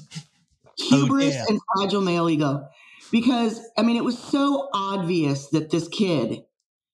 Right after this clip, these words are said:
Speaker 1: was full of Donkey Kong.
Speaker 2: Yeah.
Speaker 1: Um, and that, y-, you know, this, but the problem is there was this group of guys,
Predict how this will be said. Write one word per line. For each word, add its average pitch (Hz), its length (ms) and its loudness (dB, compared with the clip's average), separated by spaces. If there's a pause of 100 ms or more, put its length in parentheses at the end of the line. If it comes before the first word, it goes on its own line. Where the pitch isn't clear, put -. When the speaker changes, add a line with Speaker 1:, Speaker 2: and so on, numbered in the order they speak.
(300)
Speaker 1:
was - 420 -4 (240)
full 196 220 2
of 147 260 -2 (540)
Donkey 160 320 0
Kong. 135 440 -2 (260)
Speaker 2:
Yeah. 92 300 -12 (180)
Speaker 1:
Um, 160 240 0
and 190 220 0
that, 185 220 -2
y-, - 180 -2
you 196 180 0
know, 190 200 0
this, 190 220 -2
but 202 160 -2
the 226 60 0
problem 294 400 0
is 208 100 -2
there 190 120 0
was 175 140 -2
this 160 140 -2
group 247 260 -2
of 226 120 -6
guys, 135 680 -2